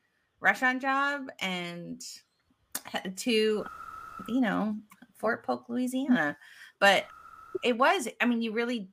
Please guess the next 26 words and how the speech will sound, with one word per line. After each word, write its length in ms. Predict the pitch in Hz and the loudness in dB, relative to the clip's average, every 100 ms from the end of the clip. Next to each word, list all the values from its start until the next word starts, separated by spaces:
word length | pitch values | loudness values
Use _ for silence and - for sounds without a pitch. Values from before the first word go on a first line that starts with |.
| _ | _
do 240 | 196 233 262 | -4 -4 -2
just 200 | 262 247 | -6 -2
have 200 | 196 180 | -2 -2
that 200 | - - | -6 -4
certain 200 | 180 190 | -4 -2
amount 240 | 180 175 | -2 -2
of 80 | 165 | -2
days 440 | 165 160 156 - - | -4 -4 -8 -10 -12
and 180 | 175 170 | -12 -10
to 100 | 175 | -6
roll 240 | 170 170 | -4 -2
it 80 | 170 | -2
over. 220 | 170 175 | 0 2
And 120 | 196 220 | 2 0
it's 120 | 247 | -4
been 160 | 269 | -2
great. 300 | 254 220 - - - - | 2 0 0 -8 -20 -12
It's 160 | 202 247 | -2 0
a 40 | |
little 200 | 233 370 | 0 -2
scary 500 | - - 269 240 180 | -4 -2 2 2 2
though, 180 | 156 156 | 2 0
I 120 | 151 | 0
will 160 | 156 151 | 0 -2
say, 280 | - 151 | -4 -4
right? 400 | 151 156 196 214 | 0 2 0 -4